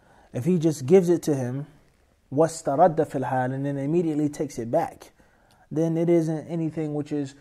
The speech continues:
stronger than the previous types. It isn't nothing special,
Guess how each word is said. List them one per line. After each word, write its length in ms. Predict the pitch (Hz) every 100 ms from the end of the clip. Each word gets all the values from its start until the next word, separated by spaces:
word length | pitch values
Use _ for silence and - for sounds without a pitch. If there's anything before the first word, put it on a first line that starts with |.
| _ -
stronger 560 | - 175 160 143 131
than 220 | 127 135
the 60 | 135
previous 480 | 135 170 156 131 -
types. 480 | 107 87 - - _ _ _ _ _ _ -
It 120 | 143
isn't 240 | 156 143 147
nothing 300 | 151 151 147
special, 640 | - 190 185 170 180